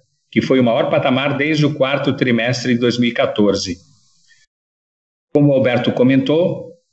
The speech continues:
eh, tivemos negociações com os nossos clientes em relação aos vencimentos das faturas que foram analisadas caso a caso.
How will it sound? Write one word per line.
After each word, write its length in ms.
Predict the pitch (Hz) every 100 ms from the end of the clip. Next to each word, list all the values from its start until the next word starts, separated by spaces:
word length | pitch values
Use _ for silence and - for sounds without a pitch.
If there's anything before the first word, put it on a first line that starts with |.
| -
eh, 160 | 110
tivemos 360 | 107 113 127 117
negociações 640 | 117 117 113 110 - 113
com 100 | -
os 100 | 110
nossos 380 | 107 107 107 -
clientes 580 | - 127 139 160 160 123
em 60 | 123
relação 400 | 120 117 - 117
aos 140 | 104
vencimentos 520 | 117 110 113 104 101
das 200 | 107 110
faturas 580 | - 135 - 151 165 160
que 120 | 160
foram 260 | - 151 147
analisadas 640 | 147 143 120 135 135 135
caso 320 | - 147 147
a 40 | 151
caso. 400 | 110 98 92